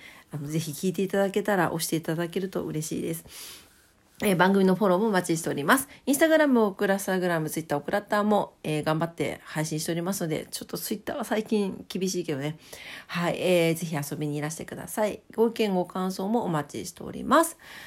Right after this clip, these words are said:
はい、というわけで、明日は日曜日ですね。二十三日、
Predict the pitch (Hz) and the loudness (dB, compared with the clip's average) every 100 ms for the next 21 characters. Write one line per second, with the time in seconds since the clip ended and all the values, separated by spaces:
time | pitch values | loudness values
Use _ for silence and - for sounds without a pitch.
0 | - - - 339 311 - 269 233 220 - | -18 -20 -4 -2 -2 -2 0 0 0 -2
1 | 226 - - 226 208 190 170 156 - - | -6 -6 0 2 4 4 2 0 -4 -6
2 | 226 254 254 240 226 226 220 214 - 196 | -2 0 0 0 -2 -2 -2 -4 -4 -2
3 | 196 202 214 196 180 175 240 294 285 269 | 0 0 0 2 0 0 -2 0 0 0
4 | 226 - | -2 -2